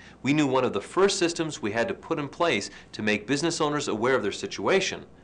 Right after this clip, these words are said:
would be a record-keeping system. Not just any record-keeping system,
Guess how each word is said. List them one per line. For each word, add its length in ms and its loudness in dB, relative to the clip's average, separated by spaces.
would 180 2
be 240 2
a 60 2
record-keeping 680 -2
system. 360 -6
Not 200 2
just 200 -2
any 180 4
record-keeping 600 -4
system, 380 -6